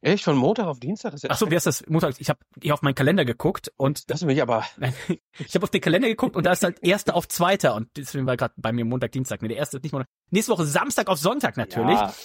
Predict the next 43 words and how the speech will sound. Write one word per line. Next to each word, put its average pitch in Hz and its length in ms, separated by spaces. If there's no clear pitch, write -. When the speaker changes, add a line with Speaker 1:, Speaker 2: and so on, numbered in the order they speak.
Speaker 1:
das - 240
wollte 107 140
ich - 100
hören. 107 160
Speaker 2:
Und, 175 400
ähm, 147 220
eine 165 180
Sache 180 160
noch 170 140
zum 170 180
Saturday's 160 400
Night, 147 320
Saturday 180 460
Night's 156 340
Main 180 220
Event. 101 260
Ich 127 80
setze - 220
das 127 140
S - 180
da 110 80
immer 98 160
falsch. - 260
Saturday 135 460
Night's 127 400
Main 139 240
Event. 151 300
Das 202 280
wird 214 340
live 147 600
auf 170 300
YouTube 294 340
übertragen, 120 440
Nico. 95 240
Speaker 1:
Ach, 101 280
krass. - 240
Das - 160
hab 180 60
ich 185 80
noch 165 60
nicht, 185 200
äh, 95 440
äh, 87 40